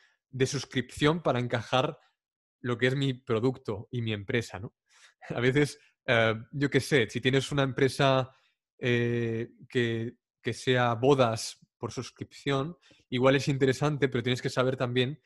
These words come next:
que ha-, habrá mucha estacionalidad, ¿no? Porque, eh, o, o no, o igual hay,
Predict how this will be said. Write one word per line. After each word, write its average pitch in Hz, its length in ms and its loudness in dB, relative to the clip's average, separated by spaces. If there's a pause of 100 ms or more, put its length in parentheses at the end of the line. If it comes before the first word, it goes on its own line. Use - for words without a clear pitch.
(380)
que 123 100 2
ha-, 117 180 4
habrá 120 220 2
mucha 131 200 0
estacionalidad, 117 720 -4
¿no? 151 160 -4
Porque, 107 400 -6 (480)
eh, 104 220 -4
o, 127 80 -4
o 120 300 -4
no, 151 280 0
o 107 60 -4
igual 123 400 -2 (260)
hay, 120 360 -2